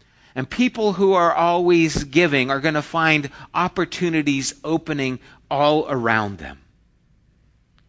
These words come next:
Because a generous person draws generosity. And when you give,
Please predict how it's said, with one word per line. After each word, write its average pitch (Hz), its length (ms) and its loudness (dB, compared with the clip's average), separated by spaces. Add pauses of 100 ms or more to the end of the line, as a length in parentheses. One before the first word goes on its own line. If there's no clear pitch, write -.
(540)
Because 170 500 2
a 147 120 0
generous 196 680 2
person 113 840 0 (880)
draws 143 840 2 (420)
generosity. 127 1040 -2 (2250)
And 170 240 0
when 170 160 2
you 170 320 4
give, 165 680 2